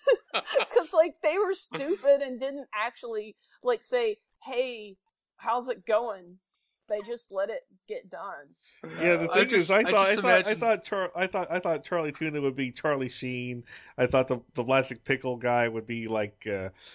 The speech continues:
Speaker 3: would be, would be, uh, would be, uh, Christopher <laughs> Lloyd.
Speaker 2: They didn't even get people to really do the voices correctly either.
Speaker 3: See, 'cause
Speaker 1: No,
Speaker 3: I,
Speaker 1: they
Speaker 3: that's,
Speaker 1: didn't.
Speaker 3: that's how I was pic-, picturing. I was picturing, like,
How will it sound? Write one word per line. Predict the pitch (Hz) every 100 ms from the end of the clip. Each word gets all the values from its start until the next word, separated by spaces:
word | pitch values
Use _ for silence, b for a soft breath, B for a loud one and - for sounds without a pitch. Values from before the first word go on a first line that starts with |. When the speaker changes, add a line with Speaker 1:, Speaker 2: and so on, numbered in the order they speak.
| B B
Speaker 3:
would | 110
be, | 117 113
would | 110 104
be, | 113 107 - 101
uh, | 95 87
would | 101 98
be, | 110 101 92
uh, | 87 -
Christopher | - 147 - 131
<laughs> |
Lloyd. | 120 139 131 - 233 - _ _ _ _ B B 170 B _ _ _ 143
Speaker 2:
They | 190
didn't | 233 190
even | 180 170
get | 147 151
people | 147 147 139
to | 120
really | 120 120 113
do | 107 110 113
the | 104
voices | 92 101 - - -
correctly | 90 82 90 87
either. | 92 82 82 _ - - -
Speaker 3:
See, | - 302
'cause | 220 202
Speaker 1:
No, | 202
Speaker 3:
I, |
Speaker 1:
they | 214
Speaker 3:
that's, | 233 233
Speaker 1:
didn't. | 240
Speaker 3:
that's |
how | 240
I | 226
was | -
pic-, | 202 208 -
picturing. | 226 190 151
I |
was | 143
picturing, | 262 - 160 143
like, | 139 127